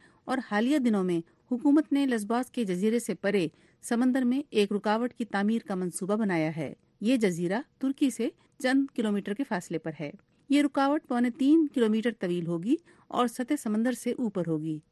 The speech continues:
اس میں ایسی جلتی بجھتی روشنیاں ہوں گی جو ترک وطن کے خواہش مند لوگوں کو روکنے کے لیے انہیں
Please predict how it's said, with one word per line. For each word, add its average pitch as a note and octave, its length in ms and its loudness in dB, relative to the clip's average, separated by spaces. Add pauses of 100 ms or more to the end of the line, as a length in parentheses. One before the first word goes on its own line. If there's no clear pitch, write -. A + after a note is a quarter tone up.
(120)
اس A#3+ 240 -2
میں C4 200 0
ایسی A3 300 0
جلتی G#3+ 480 0
بجھتی G#3 360 0
روشنیاں G3 400 0
ہوں E3 200 0
گی C4+ 120 2 (360)
جو C4+ 140 -2
ترک B3+ 300 -2
وطن B3 260 -2
کے C4 180 -2
خواہش G#3+ 300 0
مند A#3 140 0
لوگوں G3+ 220 0
کو G#3+ 140 2
روکنے G#3+ 300 0
کے G3+ 120 -4
لیے G#3 260 2 (300)
انہیں B3+ 320 2